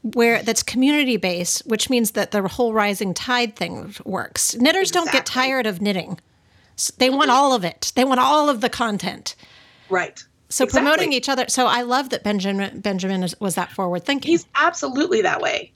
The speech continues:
Speaker 2: And so I said, "So what you're telling me is you want to give me money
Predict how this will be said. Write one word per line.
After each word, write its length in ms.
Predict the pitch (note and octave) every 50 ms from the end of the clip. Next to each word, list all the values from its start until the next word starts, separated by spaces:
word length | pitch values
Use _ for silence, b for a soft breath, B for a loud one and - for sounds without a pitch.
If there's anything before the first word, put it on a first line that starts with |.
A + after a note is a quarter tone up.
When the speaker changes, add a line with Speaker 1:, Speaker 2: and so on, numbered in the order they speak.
| -
Speaker 2:
And 180 | A#3 A#3+ A#3+ A#3
so 400 | - C4+ A#3+ A#3 A3+ A3 G#3+ - _ _ - - _ _ _ _ _ _ _ _ _ _ -
I 120 | G#3 A3+ B3+
said, 300 | A#3+ - A#3 A3+ A3 -
"So 140 | - A3 G#3+
what 180 | A3+ A#3+ -
you're 100 | - G3+ G3+
telling 280 | - C4+ A#3 G#3+ G#3
me 140 | G3+ G3 F#3
is 160 | F3+ F3+ F3+
you 140 | G3+ A#3+ C4+
want 180 | D4+ E4 E4+ E4
to 100 | E4 D4
give 200 | C4 C4+ C4 A#3
me 120 | B3+ A#3+
money 400 | G#3+ G3 E3 D#3 D#3 D#3+ E3+ -